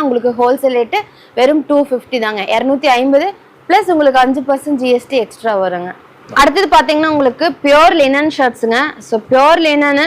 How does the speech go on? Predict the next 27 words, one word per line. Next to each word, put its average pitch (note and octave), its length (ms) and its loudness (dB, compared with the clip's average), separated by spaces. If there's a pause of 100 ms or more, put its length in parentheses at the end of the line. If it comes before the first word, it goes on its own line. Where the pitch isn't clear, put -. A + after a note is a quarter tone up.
(140)
மிக்ஸ்டு C4+ 320 -4
மெட்டீரியல்ஸ்லாம் B3+ 580 -2
எதுவுமே B3+ 240 -2 (100)
கிடையாது, A3 380 0 (140)
ஹண்ட்ரட் A#3 340 -4
பர்சன்ட் A#3 320 -4
உங்களுக்கு G#3 300 -8 (100)
காட்டன்லயே A3 540 -2 (100)
லினன் A#3+ 280 -2 (100)
மெட்டீரியல். G#3 500 0 (420)
இதுலயுமே E4 460 4
ஃபுல் D#4+ 320 0
ஹேண்ட், C#4+ 260 2
ஆஃப் B3 200 2
ஹேண்ட் B3+ 220 -2
ரெண்டுமே B3 340 -2
இருக்கு. A#3+ 260 -4
இப்ப - 180 -6
நீங்க A3 240 -4
பாத்துட்டு A3 300 -2
இருக்கிறது A#3+ 300 0
உங்களுக்கு G#3+ 300 -2
ஆஃப் G#3+ 200 -4
ஹேண்டுங்க. A3 340 -2 (440)
So, D4 80 0 (160)
எல் D4+ 200 2
சைஸ் D#4 260 0